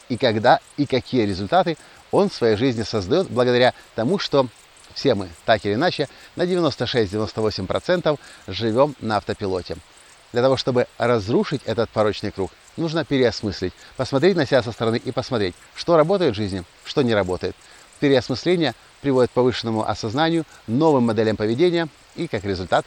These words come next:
новым результатам. А затем новый опыт, новый опыт, новый опыт. И снова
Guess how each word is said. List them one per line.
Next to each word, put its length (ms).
новым 440
результатам. 480
А 80
затем 280
новый 340
опыт, 200
новый 380
опыт, 200
новый 300
опыт. 200
И 80
снова 380